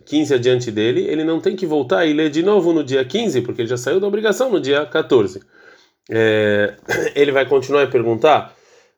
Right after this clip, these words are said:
é, então Rabi Yossi vai continuar e perguntar por Rabi Aha sobre o que falou Rabi Erro. Veatanei, a gente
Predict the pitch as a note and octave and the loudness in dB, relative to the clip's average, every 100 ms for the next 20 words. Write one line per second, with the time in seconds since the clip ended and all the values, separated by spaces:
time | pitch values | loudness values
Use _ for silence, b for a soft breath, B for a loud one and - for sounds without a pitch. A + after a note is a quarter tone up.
0 | - G#2+ G#2+ G2+ B2 A#2+ B2 D#3 B2 B2 | -6 -2 0 2 2 4 4 2 2 0
1 | A#2+ A#2+ B2 C3+ B2 A2+ A#2 B2+ A#2+ A2+ | 0 -2 0 0 0 -2 -2 -2 0 0
2 | G#2+ F#2+ F2 G2+ D3+ G#3+ _ _ _ - | 2 0 0 0 -2 -2 _ _ _ -6
3 | A#2+ B2 B2+ C#3+ D#3 D#3 D#3+ C3+ G2+ G2+ | -2 -2 -2 -2 2 2 2 2 2 -2
4 | G#2 B2 D#3+ D#3 F3 E3+ G2+ - G#2 B2 | -4 0 0 2 0 2 0 -4 -6 -6
5 | C3 | -6